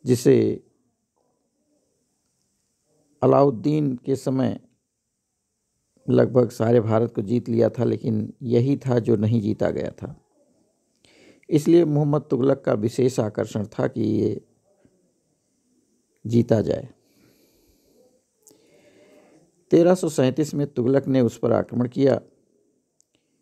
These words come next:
राजा ने प्रतिरोध किया और उसे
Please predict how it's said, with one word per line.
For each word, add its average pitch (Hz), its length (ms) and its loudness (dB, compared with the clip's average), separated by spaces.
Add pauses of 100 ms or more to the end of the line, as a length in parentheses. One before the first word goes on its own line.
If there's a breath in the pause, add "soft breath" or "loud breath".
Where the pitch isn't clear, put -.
(200)
राजा 143 400 4
ने 139 360 -2 (1500)
प्रतिरोध 120 480 2
किया 120 400 0 (1900)
और 151 300 4
उसे 123 240 -2